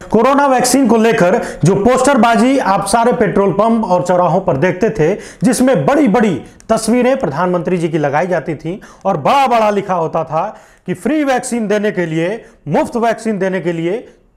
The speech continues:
thank you मोदी जी। बीबीसी ने अपनी रिपोर्ट में बताया है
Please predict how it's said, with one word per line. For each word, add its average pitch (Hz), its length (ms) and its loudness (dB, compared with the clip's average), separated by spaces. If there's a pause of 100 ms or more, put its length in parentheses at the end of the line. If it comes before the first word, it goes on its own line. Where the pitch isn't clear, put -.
(120)
thank 143 160 -10
you 247 160 -8
मोदी 143 240 -6
जी। 110 240 -18 (340)
बीबीसी 277 440 0
ने 254 80 0
अपनी 214 240 -2
रिपोर्ट 196 260 -2
में 160 140 -6
बताया 151 300 -2
है 165 240 -6